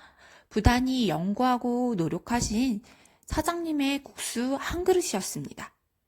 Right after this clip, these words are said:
재방문 의사 백 프로고요. 여러분께 추천해드릴 만한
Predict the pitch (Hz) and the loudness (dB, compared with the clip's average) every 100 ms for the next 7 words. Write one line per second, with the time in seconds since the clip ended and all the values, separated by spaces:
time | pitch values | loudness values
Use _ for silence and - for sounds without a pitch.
0 | _ _ _ _ _ _ _ _ _ - | _ _ _ _ _ _ _ _ _ 0
1 | 214 175 254 302 320 311 214 202 208 196 | 2 4 2 0 0 2 2 2 0 -2
2 | - 180 - 240 220 - 196 311 320 - | -4 -8 -4 0 0 0 2 2 0 -8
3 | _ _ 175 175 220 269 262 262 262 269 | _ _ -2 2 2 2 0 0 -2 -2
4 | 269 - 339 - 370 370 339 262 240 190 | -2 -4 -6 -4 -2 -2 -2 0 0 0
5 | 165 220 262 269 | -2 -2 0 0